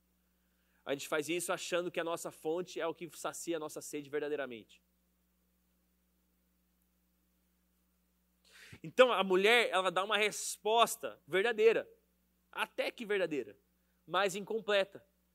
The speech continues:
E Jesus aponta isso pra ela. E a realidade é que eu tô falando, tô ministrando aqui pra vocês, e provavelmente nesse momento que eu tô ministrando pra vocês, você tá pensando justamente em quantas vezes você já fez isso.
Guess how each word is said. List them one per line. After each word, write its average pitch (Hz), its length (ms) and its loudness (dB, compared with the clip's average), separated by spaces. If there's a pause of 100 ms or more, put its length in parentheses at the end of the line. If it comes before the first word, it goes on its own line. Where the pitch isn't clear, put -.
(120)
E 170 80 -10
Jesus 185 340 -2
aponta 220 500 0
isso - 180 -6
pra 147 140 -2
ela. 107 240 -8 (1700)
E 185 80 0
a 190 40 2
realidade 220 360 4
é 214 60 0
que 226 80 0
eu 202 60 4
tô 220 120 2
falando, 220 280 -2
tô 202 100 0
ministrando 214 400 -4
aqui 196 140 -6
pra 202 120 -2
vocês, 185 580 0
e 190 60 -12
provavelmente 226 520 0
nesse 214 200 -4
momento 208 220 -2
que - 60 -10
eu 202 60 -6
tô 202 80 -4
ministrando 190 360 -6
pra 185 100 -4
vocês, 185 380 -4
você 220 100 -8
tá 196 160 -4
pensando 185 680 -6
justamente 170 680 -10 (320)
em 170 120 -12
quantas 196 320 -4
vezes 190 200 -2
você 190 200 -14
já 202 100 -6
fez 202 240 -6
isso. - 340 -12